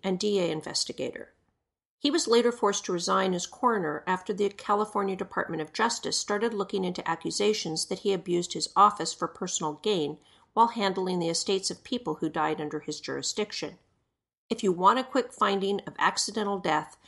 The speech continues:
and the body released for cremation, it seems like it would be worth traveling to Kings County just to get Coroner Moore on the case. So, could Donahue have been killed,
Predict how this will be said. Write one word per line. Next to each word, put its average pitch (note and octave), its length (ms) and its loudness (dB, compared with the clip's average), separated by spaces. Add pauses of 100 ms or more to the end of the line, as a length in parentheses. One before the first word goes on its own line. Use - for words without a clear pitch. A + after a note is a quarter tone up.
(120)
and F3 120 2
the D#3 60 4
body F3 320 6
released G#3+ 380 2
for G#3+ 100 -4
cremation, F3+ 800 -2
it - 160 -2
seems C4+ 340 2
like A3 200 -2
it - 80 -2
would F#3+ 160 2
be G3 100 2
worth F3 280 0
traveling G3 440 2
to F3+ 80 -4
Kings G3+ 340 -2
County D#3+ 460 -2
just F3 300 0
to G3+ 60 -2
get F#3 200 -4
Coroner E3+ 460 -4
Moore E3+ 320 0
on D3+ 100 -4
the E3 80 -8
case. - 600 -2 (1000)
So, - 460 4
could - 180 -2
Donahue C#4 460 0
have - 140 -2
been F3+ 120 -4
killed, F#3 520 -2